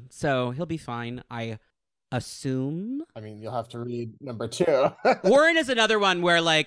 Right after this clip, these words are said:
Speaker 1: I'm just like, "Warren fans, rise," and, like, six of us stand up and start waving our arms.
Speaker 2: Yeah, I have to say, I was, I, 'cause this was one of the early preview pages too, and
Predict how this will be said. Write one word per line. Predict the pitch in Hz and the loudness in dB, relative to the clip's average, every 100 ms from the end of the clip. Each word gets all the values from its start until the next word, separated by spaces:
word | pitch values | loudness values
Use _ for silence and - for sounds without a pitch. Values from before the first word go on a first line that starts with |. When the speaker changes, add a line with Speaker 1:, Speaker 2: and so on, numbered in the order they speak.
| - | 2
Speaker 1:
I'm | 180 180 | 2 4
just | 180 165 | 2 2
like, | 190 165 160 131 | 2 4 2 0
"Warren | 151 180 185 180 | 2 2 0 0
fans, | 170 147 139 139 139 | 0 2 0 -2 -4
rise," | 151 170 165 135 120 120 | 2 4 4 2 -2 -4
and, | 127 | -4
like, | 120 120 | -4 -4
six | - 135 - | -6 -6 -4
of | 113 | -4
us | 113 | -4
stand | - 135 117 110 | -4 -2 -2 -2
up | 117 85 | -4 -4
and | 123 | -6
start | 117 120 113 | -4 -4 -2
waving | 120 117 113 | -2 -2 -2
our | 110 | 0
arms. | 113 107 107 - - | 0 -2 -8 -14 -2
Speaker 2:
Yeah, | 185 180 135 - _ 165 | 2 4 2 -4 _ 2
I | 208 | 2
have | 214 | 0
to | 185 | 0
say, | 185 | 0
I | - 175 | 4 4
was, | 175 151 | 4 0
I, | 147 147 143 _ _ _ | -2 -2 -4 _ _ _
'cause | 180 175 | -4 -2
this | 302 | -2
was | 240 180 | -2 -2
one | 170 | -2
of | |
the | 139 | 0
early | 151 147 131 | -2 -4 -6
preview | 151 135 127 | -6 -6 -6
pages | 131 123 107 - | -6 -6 -8 -10
too, | - 147 98 92 - | -2 -2 -2 -10 -8
and | 123 | -8